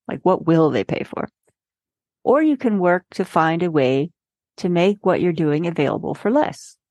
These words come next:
but also sustainable for you to provide at the price you feel is more appropriate and affordable. In general, I think that's decent advice.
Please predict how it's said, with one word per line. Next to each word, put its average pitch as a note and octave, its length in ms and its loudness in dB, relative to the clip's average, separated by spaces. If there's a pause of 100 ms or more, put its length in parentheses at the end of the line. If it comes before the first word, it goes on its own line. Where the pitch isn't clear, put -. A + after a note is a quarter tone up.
but F#3 160 0
also F#3 340 0
sustainable F3 880 0
for - 160 -4
you D3+ 200 0
to - 120 -12
provide D#3 640 0
at E3 80 -6
the E3 80 -2
price D3 340 0
you D3+ 60 -2
feel B2+ 240 -2
is C#3 120 -6
more C3+ 180 0
appropriate C#3 560 -2
and C#3+ 100 -4
affordable. A2 540 -4 (1040)
In G#3 100 0
general, G#3+ 520 2 (180)
I A3+ 100 -2
think C4+ 240 0
that's A#3+ 200 0
decent F#3 360 -2
advice. C#3+ 520 -2